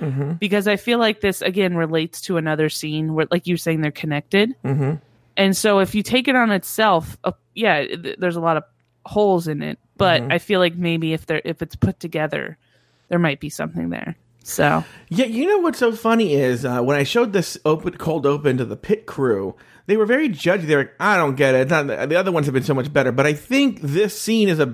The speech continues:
Speaker 1: this opening is a great payoff to that first one. It was really creepy.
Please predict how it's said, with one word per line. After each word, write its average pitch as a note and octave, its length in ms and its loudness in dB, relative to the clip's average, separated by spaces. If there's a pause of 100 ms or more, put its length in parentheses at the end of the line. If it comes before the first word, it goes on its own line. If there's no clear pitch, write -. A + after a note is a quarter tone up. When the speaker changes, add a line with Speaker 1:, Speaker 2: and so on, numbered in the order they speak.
(100)
Speaker 1:
this C3+ 340 0
opening F3 380 0
is C3 120 2
a B2 60 0
great D3 480 -2
payoff C#3 600 2 (340)
to C#3 60 0
that C#3 220 2
first D3 300 0
one. B2 120 0
It B2+ 60 2
was C3 140 -2
really A3 420 0
creepy. A#3+ 960 -2